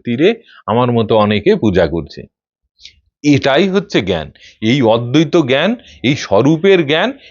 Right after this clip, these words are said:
এটা যদি ভেতরে থাকে, তাহলে আমরা ওই শিলার মধ্যে দিয়েই উপাসনা করি, আর ওই শিবলিঙ্গের মধ্যে দিয়েই করি, আর যেভাবেই করি, আর এই সকল কিছু ছাড়া নেতি নেতি করেই তার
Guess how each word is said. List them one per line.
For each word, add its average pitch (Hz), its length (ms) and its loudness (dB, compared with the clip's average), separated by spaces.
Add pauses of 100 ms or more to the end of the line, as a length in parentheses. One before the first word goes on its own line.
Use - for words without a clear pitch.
(200)
এটা 165 240 0
যদি 208 280 -2
ভেতরে 175 420 0
থাকে, 127 320 -4 (360)
তাহলে 95 360 -2
আমরা 147 300 2
ওই 147 200 2
শিলার 113 440 -2
মধ্যে 123 360 -6
দিয়েই 147 380 -2
উপাসনা 196 500 0
করি, 226 280 2 (480)
আর 95 120 0
ওই 120 120 4 (100)
শিবলিঙ্গের 131 640 0
মধ্যে 139 340 -2
দিয়েই 196 320 2
করি, 214 300 2 (360)
আর 240 100 -2 (100)
যেভাবেই 117 560 0
করি, 85 240 -2 (280)
আর 107 120 0
এই 120 180 2
সকল 123 360 0
কিছু 147 220 -4 (100)
ছাড়া 120 280 -4
নেতি 113 300 0
নেতি 123 280 0
করেই 120 360 2
তার 160 200 -2